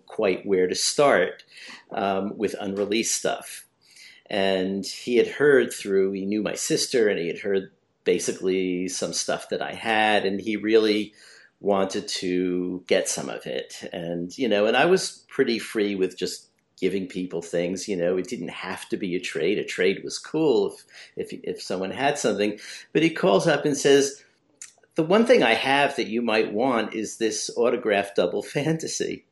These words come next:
And I said, "What?" You know, I mean, <laughs> and he said, "Yeah, you know, I was walking down the street on Eighth Avenue,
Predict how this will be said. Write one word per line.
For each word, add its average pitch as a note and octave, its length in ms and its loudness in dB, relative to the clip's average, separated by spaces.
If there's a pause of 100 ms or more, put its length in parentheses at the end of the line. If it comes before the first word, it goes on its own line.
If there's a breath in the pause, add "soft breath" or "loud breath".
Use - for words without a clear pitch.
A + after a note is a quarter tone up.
(720 loud breath)
And A2+ 140 -4
I G2 60 -2
said, G#2 260 0
"What?" F#2+ 500 2 (380)
You A#2+ 140 -2
know, F#2 320 2
I G2+ 120 0
mean, G#2+ 280 -4
<laughs> C#3+ 760 0 (880 loud breath)
and C3+ 120 4
he D3+ 80 4
said, E3 240 2
"Yeah, F3+ 400 8
you D#3+ 120 4
know, D#3+ 180 6
I D3 120 4
was E3 200 2
walking G3 340 2
down B2 260 2
the G#2+ 60 -6
street G2+ 520 -2
on G#2 200 -4
Eighth A#2+ 240 -2
Avenue, F2 640 -6